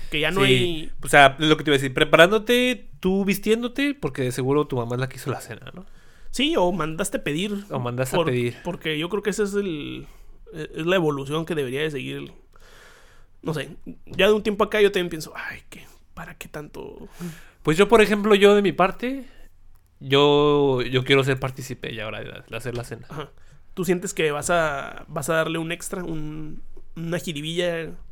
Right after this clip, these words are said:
Speaker 2: Sí.
Speaker 1: ¿Cuál va a ser tu, cuál va a ser tu platillo?
Speaker 2: Y, y, y pedir también.
Speaker 1: Ok. ¿Hacia dónde vas a empujar la, el menú de la cena navideña, Isaac?
Speaker 2: Yo siempre, yo siempre, siempre mi, mi, la cocina que a mí más me gusta es la italiana.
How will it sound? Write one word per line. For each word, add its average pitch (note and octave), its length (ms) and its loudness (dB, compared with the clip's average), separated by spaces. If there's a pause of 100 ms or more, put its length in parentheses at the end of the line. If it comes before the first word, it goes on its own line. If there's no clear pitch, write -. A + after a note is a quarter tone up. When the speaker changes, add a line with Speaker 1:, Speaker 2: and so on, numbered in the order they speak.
Speaker 2:
Sí. B3+ 400 -4
Speaker 1:
¿Cuál F3+ 160 4
va - 20 2
a G3+ 40 2
ser G3+ 160 2
tu, E3+ 380 -2
cuál E3+ 160 2
va F#3 60 0
a - 20 -6
ser F#3 120 -2
tu - 140 -14
platillo? E3 420 -2
Speaker 2:
Y, D#3+ 240 4
y, C3+ 140 0
y D3 100 2
pedir A#2+ 360 2
también. A2+ 360 -8
Speaker 1:
Ok. - 180 -10 (720)
¿Hacia F3 200 0
dónde F3+ 120 0
vas F#3+ 120 0
a A3+ 40 0
empujar F3 440 -2 (1120)
la, D#3+ 240 -4
el E3+ 160 -2
menú E3 300 2
de F3 120 4
la D3 140 0
cena D#3+ 280 -4
navideña, C#3+ 480 -6 (120)
Isaac? - 300 -14 (340)
Speaker 2:
Yo E3+ 200 6
siempre, G3+ 480 4
yo F#3 120 6
siempre, F#3 300 -2
siempre F3+ 280 -2
mi, A#2 580 -4 (580)
mi, B2+ 880 2
la C#3+ 180 4
cocina E3 300 -2
que E3+ 80 -2
a D3 40 2
mí D3 80 0
más D#3 180 2
me D#3+ 80 0
gusta D#3 220 -4
es D#3+ 40 -2
la D3 60 0
italiana. G#2 400 -8